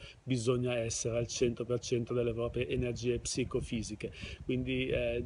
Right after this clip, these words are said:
Djokovic sicuramente, eh, favorito, eh, per un posto in finale, così come,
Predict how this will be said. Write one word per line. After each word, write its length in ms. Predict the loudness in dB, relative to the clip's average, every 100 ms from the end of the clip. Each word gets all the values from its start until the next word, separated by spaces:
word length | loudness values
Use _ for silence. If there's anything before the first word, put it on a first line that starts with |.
| -4
Djokovic 520 | 4 6 6 0 -2
sicuramente, 1200 | -2 0 4 4 4 0 2 2 2 2 2 2
eh, 20 | 0
favorito, 880 | 2 4 4 4 4 2 4 4 2 -4 -6 -2
eh, 200 | -2 2
per 100 | 2
un 160 | 2 2
posto 400 | 0 2 0 2
in 160 | 0
finale, 500 | 0 0 2 2 0
così 300 | 2 2 2
come, 440 | 2 2 4 2